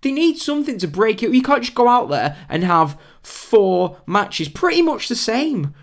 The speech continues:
Do you know what I mean? Shirai versus Yim, Gargano versus Thorne, Dunn versus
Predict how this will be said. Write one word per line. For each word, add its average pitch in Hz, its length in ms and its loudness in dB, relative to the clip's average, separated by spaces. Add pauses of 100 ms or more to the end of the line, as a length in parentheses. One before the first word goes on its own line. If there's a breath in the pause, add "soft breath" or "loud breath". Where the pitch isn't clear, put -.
Do - 120 -4
you 277 40 2
know 240 80 0
what 220 80 0
I 208 60 2
mean? 151 160 -8 (160 loud breath)
Shirai 226 600 2
versus 202 460 -4
Yim, 180 280 -2 (240 loud breath)
Gargano 202 600 2
versus 185 400 0
Thorne, 170 420 -2
Dunn 220 240 4
versus 214 420 -2